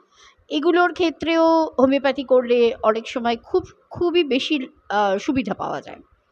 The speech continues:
যেমন, আহ, যেমন একটা উদাহরণ দিচ্ছি, ডিলেড মাইলস্টোন, মানে, বাকি শিশু কথা বলছে কিন্তু, আহ, এই বাচ্চাটি কথা বলছে না, ইশারায় কাজ সারি-, সেরে যা-, দিচ্ছে আর কি।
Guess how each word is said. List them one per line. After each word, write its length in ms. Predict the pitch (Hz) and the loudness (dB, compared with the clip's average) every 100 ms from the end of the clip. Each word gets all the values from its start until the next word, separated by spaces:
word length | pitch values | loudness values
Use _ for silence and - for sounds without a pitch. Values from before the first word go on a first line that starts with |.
| _ _ _ _ | _ _ _ _
যেমন, 420 | 240 294 302 339 330 | 0 2 6 6 6
আহ, 680 | - 233 233 226 220 214 - - _ _ _ _ _ _ _ _ _ - | 4 8 10 10 8 6 -2 -20 _ _ _ _ _ _ _ _ _ 0
যেমন 240 | 277 294 | 2 2
একটা 220 | 285 330 | 0 -2
উদাহরণ 420 | 302 294 294 277 | 4 4 4 2
দিচ্ছি, 240 | 240 240 311 | -2 -6 -6
ডিলেড 420 | 262 320 349 302 | 0 0 0 -2
মাইলস্টোন, 680 | 269 196 175 - - 156 190 | 0 0 -2 -10 -8 -8 0
মানে, 340 | 262 285 254 - _ _ - | 0 0 -6 -14 _ _ -10
বাকি 380 | 240 269 294 381 | 2 2 2 -2
শিশু 280 | 370 359 370 | -2 0 0
কথা 280 | 311 302 349 | 0 2 0
বলছে 440 | 311 220 - 233 - _ _ | 2 0 0 -8 -8 _ _
কিন্তু, 300 | 311 302 311 320 302 277 247 196 | -4 -2 0 2 2 2 2 0
আহ, 300 | - 196 285 | 2 4 4
এই 160 | 247 | 2
বাচ্চাটি 380 | 285 269 285 262 | 2 2 0 -4
কথা 260 | 233 202 214 | -2 -2 -2
বলছে 280 | 196 196 262 | -6 -6 -4
না, 100 | 320 | -4
ইশারায় 400 | 294 - 294 269 | -2 0 4 4
কাজ 220 | - - | 2 -2
সারি-, 380 | - 190 302 - | -2 -6 -6 -12
সেরে 280 | - 233 180 | -6 -4 -4
যা-, 300 | - - - | -6 -16 -14
দিচ্ছে 360 | 220 185 - 139 | -12 -12 -10 -12
আর 80 | |
কি। 160 | - _ | -12 _